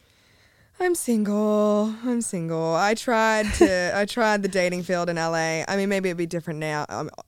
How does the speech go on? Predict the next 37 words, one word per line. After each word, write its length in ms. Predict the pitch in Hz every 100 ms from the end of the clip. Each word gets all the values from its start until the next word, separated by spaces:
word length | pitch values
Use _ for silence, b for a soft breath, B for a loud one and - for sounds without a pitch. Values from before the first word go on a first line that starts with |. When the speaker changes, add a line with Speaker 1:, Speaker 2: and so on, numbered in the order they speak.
| - -
Speaker 1:
d-, 100 | 175
it 140 | 147
would 120 | 175 165
definitely 300 | 160 156 139
be 120 | 147
different 320 | 147 143 139
now 220 | 127 117
that 140 | 151 131
I 80 | 147
do 160 | 147
porn. 520 | - 147 139 131 151 -
Um, 320 | 170 147 143
Speaker 2:
Yeah. 380 | 180 165 147 - b b b
Yeah, 180 | - 190
Speaker 1:
but 60 | 175
Speaker 2:
for 40 | 180
Speaker 1:
before 240 | 185 190
Speaker 2:
sure. 40 | 175
Speaker 1:
that, 240 | 170 151
I 20 | 175
was 140 | 196
on 120 | 214
the 80 | 202
apps. 840 | 175 170 175 - - - - - - _ _
Speaker 2:
Yeah. 360 | 196 190 156 190
Speaker 1:
I 180 | 185 175
was, 540 | 180 175 170 - - - -
I 120 | 170
was 160 | 294 -
going 260 | 349 190
on 100 | 156
a 80 | 135
lot 340 | 131 139 143 143
of 80 | 143
fucking 440 | - 147 165 156
Tinder 280 | - 151 147
dates, 640 | 151 139 147 - - -